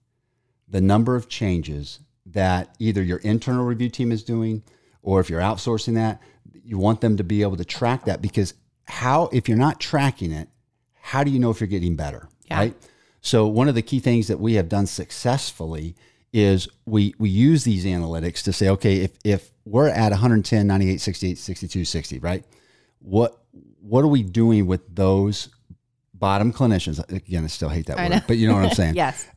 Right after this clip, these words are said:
Speaker 1: And, and we gotta improve their documentation. If we improve their documentation, now they have more time to see patients. They have more time to care for patients because they're not spending so much time making all those changes,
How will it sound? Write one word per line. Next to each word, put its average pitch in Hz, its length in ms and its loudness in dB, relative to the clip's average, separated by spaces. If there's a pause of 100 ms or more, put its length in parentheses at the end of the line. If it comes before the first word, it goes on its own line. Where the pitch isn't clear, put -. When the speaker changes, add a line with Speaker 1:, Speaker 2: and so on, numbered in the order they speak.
Speaker 1:
And, 107 300 4 (140)
and 104 180 2
we 104 100 2
gotta 104 180 2
improve 104 500 0
their 90 140 -2
documentation. 82 840 -4
If 95 140 0
we 117 120 4
improve 147 400 0
their 127 120 0
documentation, 98 920 -2 (300)
now 113 640 2
they 107 100 2
have 95 160 2
more 104 240 0
time 87 480 0 (340)
to 87 80 -10
see 85 220 -4
patients. 78 640 -8 (260)
They 95 60 -6
have 85 80 0
more 87 160 0
time 82 240 -2
to 80 80 -8
care 127 320 0
for 107 160 -6
patients 82 400 -6
because - 300 -2
they're 95 80 2
not 85 120 -2
spending 90 320 -4
so 87 260 -6
much 80 240 -4
time 78 280 -4 (260)
making 92 460 -2
all 80 140 -2
those 73 200 -8
changes, - 460 -10